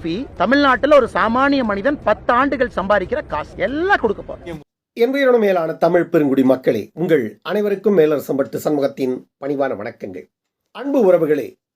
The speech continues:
Speaker 2: நம்முடைய சேனலை சப்ஸ்கிரைப் செய்து கொண்டு நம்முடைய காணொளிக்கு ஒரு லைக் செய்து தொடர்ந்து நமக்கு ஆதரவு தாருங்கள். தி மு க ரெண்டாயிரத்தி இருபத்தி ஆறு தேர்தல்ல மிகப்பெரிய ஒரு பின்னடைவை சந்திப்பதற்கு அண்ணாமலையினுடைய ஆக்ஷனே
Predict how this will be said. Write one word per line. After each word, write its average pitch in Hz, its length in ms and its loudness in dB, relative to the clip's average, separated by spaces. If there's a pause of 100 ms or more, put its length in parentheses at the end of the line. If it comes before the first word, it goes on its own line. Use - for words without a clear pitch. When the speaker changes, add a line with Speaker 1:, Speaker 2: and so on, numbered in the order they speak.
Speaker 2:
நம்முடைய 254 480 0
சேனலை 247 420 4
சப்ஸ்கிரைப் 220 460 2
செய்து 185 160 4
கொண்டு 190 480 2 (200)
நம்முடைய 185 480 2
காணொளிக்கு 208 500 4
ஒரு 185 220 0
லைக் 185 320 2
செய்து 196 240 4
தொடர்ந்து 175 540 2
நமக்கு 147 420 -2
ஆதரவு 143 400 2
தாருங்கள். 139 520 2 (200)
தி 311 200 -4
மு 330 160 0
க 311 320 2
ரெண்டாயிரத்தி 311 400 2
இருபத்தி 277 340 0
ஆறு 240 260 4
தேர்தல்ல 208 720 4
மிகப்பெரிய 294 840 2
ஒரு 247 440 4
பின்னடைவை 247 500 2
சந்திப்பதற்கு 226 1000 0
அண்ணாமலையினுடைய 233 1000 2 (160)
ஆக்ஷனே 233 880 4